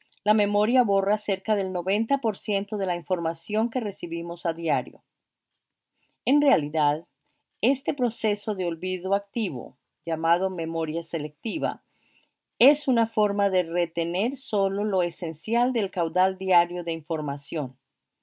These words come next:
De lo contrario, la memoria se saturaría. Planea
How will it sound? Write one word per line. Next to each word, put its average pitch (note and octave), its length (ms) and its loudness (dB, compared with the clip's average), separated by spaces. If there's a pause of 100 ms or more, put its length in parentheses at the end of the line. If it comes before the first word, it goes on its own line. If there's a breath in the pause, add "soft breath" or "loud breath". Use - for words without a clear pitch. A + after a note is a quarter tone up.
(340)
De A#3 80 2
lo C4+ 140 4
contrario, G3+ 540 4
la G3 140 0
memoria E3+ 560 -4
se F3 180 -6
saturaría. D3 760 -6 (1700)
Planea B3+ 560 4